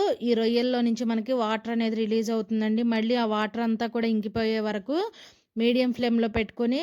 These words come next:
బాగా ఉడికించుకోవాలి. ఎక్కువ గెరటితో కలపొద్దండి. ఇలా అంతా కూడా నీళ్ళంతా ఎగిరిపోయేంత వరకు ఉడికించుకొని పక్కన పెట్టుకోవాలి. తర్వాత స్టవ్ on చేసి కడాయి పెట్టుకొని ఒక నాలుగు టేబుల్ స్పూన్ల వరకు ఆయిల్ వేసుకోండి.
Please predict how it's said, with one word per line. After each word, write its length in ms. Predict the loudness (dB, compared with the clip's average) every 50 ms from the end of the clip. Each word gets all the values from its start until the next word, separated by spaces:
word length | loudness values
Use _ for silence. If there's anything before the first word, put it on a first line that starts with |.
| 0 0
బాగా 300 | 0 0 0 0 0 0
ఉడికించుకోవాలి. 880 | 0 0 0 0 0 0 0 -2 -4 -4 -2 -2 -2 0 0 0 0 0 0 -2 -6 -10 -16 _ _ _ _ _ _ -8
ఎక్కువ 280 | -6 -6 -4 -2 -2 -2
గెరటితో 400 | 0 0 0 0 -2 -4 -4 -4
కలపొద్దండి. 800 | -2 -2 -2 0 0 0 -2 0 0 -2 0 0 0 0 0 0 0 -2 -4 -6 _ _ _ _ _ _ _ _ _ _ _ _ -10
ఇలా 240 | -6 -2 -2 0 0
అంతా 280 | 0 0 0 -2 -2 -4
కూడా 200 | -2 -2 0 2
నీళ్ళంతా 640 | 2 2 2 2 2 2 2 2 0 0 0 0
ఎగిరిపోయేంత 640 | 0 0 0 0 0 2 0 2 2 2 0 0 -2 -2
వరకు 320 | -2 -2 -4 -4 -2 -2 0 2
ఉడికించుకొని 720 | 0 0 0 0 -2 -2 -2 -2 -2 -2 -2 0 0 -2 -4 -4 -6 -10
పక్కన 280 | -8 -8 -8 -4 -4 -4
పెట్టుకోవాలి. 680 | -2 -2 -4 -4 -4 -4 -2 -2 0 0 0 2 2 0 -2 -4 -8 -16 -20 _ _ _ _ -4
తర్వాత 360 | -4 -2 0 0 0 0 0 0 0 0
స్టవ్ 360 | -2 -2 -2 -2 0 0 2
on 140 | 0 0 0
చేసి 260 | 0 -2 -4 -4 -6
కడాయి 340 | -4 -2 -2 0 0 0 0
పెట్టుకొని 520 | 0 -2 -4 -4 -6 -4 -4 -2 -2 -2 -2 -4 -6 -8 -14 -20 -20 _ -10
ఒక 160 | -8 -4 -2 -2 -2 -2 -4 -4
నాలుగు 320 | -2 0 0 0 0 0 0
టేబుల్ 300 | 0 0 0 0 -2 -4
స్పూన్ల 360 | -4 -4 -2 -2 0 0 0
వరకు 340 | 0 -2 -2 -2 -2 0 0 0 0 0
ఆయిల్ 320 | 0 2 2 2 2 2 0
వేసుకోండి. 600 | 0 -2 -2 -6 -6 -4 -2 -2 0 0 -2